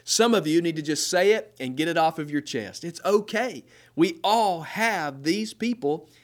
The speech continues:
in our life. And if you think I'm being insensitive, well, look at what the scripture says with me. Take a look at Second Timothy chapter three, verses one through four.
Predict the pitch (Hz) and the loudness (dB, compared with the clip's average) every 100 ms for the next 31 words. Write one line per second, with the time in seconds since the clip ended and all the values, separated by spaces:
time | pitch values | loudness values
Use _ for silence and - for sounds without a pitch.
0 | _ 143 143 160 - 160 180 208 202 - | _ -4 -4 -4 -8 -8 -6 -8 -10 -10
1 | 160 170 190 196 254 254 214 208 196 185 | -4 -4 -4 0 0 2 2 2 0 -2
2 | - 185 - 254 262 139 143 151 - 175 | -4 -4 -2 -2 -2 -2 -2 -2 -6 -4
3 | 247 262 233 202 196 165 - 180 - 135 | -4 -4 -4 -4 -6 -8 -4 -4 -4 -6
4 | - 113 110 107 95 - - - - 226 | -2 -2 -2 -6 -8 -14 -20 -4 4 6
5 | 220 220 185 156 180 180 - 170 151 139 | 8 6 4 0 0 0 -2 -4 -2 -4
6 | 127 - 160 156 147 151 147 143 135 131 | -4 -2 -4 -4 -6 -4 -2 -4 -6 -6
7 | 143 135 123 - 170 120 | -6 -6 -8 -6 -4 -4